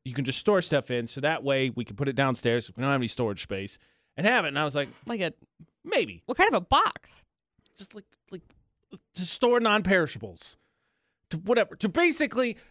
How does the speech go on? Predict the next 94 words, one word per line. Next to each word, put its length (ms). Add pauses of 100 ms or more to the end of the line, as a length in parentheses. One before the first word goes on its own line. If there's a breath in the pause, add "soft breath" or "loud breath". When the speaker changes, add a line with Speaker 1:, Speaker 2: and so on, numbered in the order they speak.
Speaker 1:
an 160
end 140
of 100
the 60
world 320
kit, 320
whatever 360
it 60
is, 280
whatever 240
the 80
box 340
is, 400
I 140
can 240
sort 260
of 80
see 180
it 80
in 80
my 140
head. 260
I 180
was 120
just, 180
I 80
was 140
on 160
board. 120
I 20
was 100
like, 100
"All 60
right, 200
cool, 360
I'm 80
Speaker 2:
Are 80
you 60
Speaker 1:
in." 40
Speaker 2:
talking, 240
like, 180
one 260
that 80
you 140
put, 360
like, 160
camping 480
gear 180 (220)
in? 140
Like, 160
are 60
we 100
talking, 320
like, 140
one 120
of 80
those 260
<laughs> 0
kinds 140 (120)
Speaker 1:
Yeah, 120
Speaker 2:
of 60
Speaker 1:
you 80
know 80
what? 180
Speaker 2:
boxes? 140
Speaker 1:
A 40
bear 200
box, 480
just 260
in 80
case. 500 (120)
I'm 80
gonna 100
go 140
full 220
Speaker 2:
I'm 40
Speaker 1:
bore. 120
Speaker 2:
not 180
thinking 220
bear 280
box. 400
I'm 80
Speaker 1:
I'm 60
Speaker 2:
thinking, 180
Speaker 1:
thinking 140
Speaker 2:
like, 100
Speaker 1:
bear 200
box. 360
Speaker 2:
I'm 80
thinking, 260
like, 160
one 120
of 80
those 480